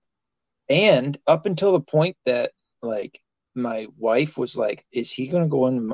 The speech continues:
the bathroom, in my bathroom with me or whatever?" Up until that point, I was like, "Yeah, fucking, you know, whatever." I'm not gonna say anything to him. I'm not gonna try and hurt his fucking feelings. I don't give a shit. You wanna live that life, live, live,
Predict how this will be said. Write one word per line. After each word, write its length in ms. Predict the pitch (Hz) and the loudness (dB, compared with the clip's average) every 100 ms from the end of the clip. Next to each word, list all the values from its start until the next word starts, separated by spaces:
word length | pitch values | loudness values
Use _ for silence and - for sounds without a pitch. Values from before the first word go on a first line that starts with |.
| - | -10
the 80 | 117 | -6
bathroom, 640 | 107 101 - 135 147 156 - | -2 -2 -2 -4 -2 -2 -4
in 120 | 123 | -6
my 180 | 113 117 | -2 -2
bathroom 640 | 117 110 117 151 147 156 - _ _ | 2 0 0 -4 -4 -4 -8 _ _
with 120 | 143 | -4
me 220 | 160 170 | 0 -2
or 80 | 160 | 2
whatever?" 320 | 139 147 156 - _ _ _ - | 6 6 4 -8 _ _ _ -2
Up 120 | 415 247 | 0 2
until 200 | 202 240 | 4 4
that 160 | 233 | 4
point, 220 | - 190 190 | 4 6 8
I 60 | |
was 140 | 190 202 | 6 4
like, 220 | 196 214 | 0 0
"Yeah, 240 | 285 294 160 | -2 -2 -4
fucking, 520 | - 226 226 214 214 214 | -6 -6 -6 -8 -8 -8
you 120 | 143 | -4
know, 100 | 175 | -2
whatever." 540 | 165 190 151 151 185 - - | 2 4 4 2 -4 -8 -4
I'm 100 | - | 0
not 160 | 175 | 0
gonna 120 | 123 110 | -2 -8
say 220 | - 120 | -6 -2
anything 340 | 139 131 120 110 | -4 -4 -8 -2
to 120 | 160 | 0
him. 60 | |
I'm 60 | 151 | 0
not 140 | 113 | 0
gonna 140 | 113 101 | -4 -10
try 200 | - 117 | -6 -6
and 100 | - | -2
hurt 80 | 135 | -2
his 120 | 117 | -2
fucking 280 | - 135 - | -2 -6 -6
feelings. 360 | - 123 139 113 | -4 0 0 0
I 60 | 113 | -4
don't 120 | 135 | -4
give 100 | - | -10
a 40 | |
shit. 300 | - - 110 - | -10 -4 -4 -4
You 320 | 120 113 113 _ | -8 -6 -12 _
wanna 180 | 117 110 | -4 2
live 180 | 123 123 | 4 6
that 200 | 123 - | 4 4
life, 260 | 127 127 | 0 2
live, 140 | 131 131 | 0 2
live, 160 | 117 | 0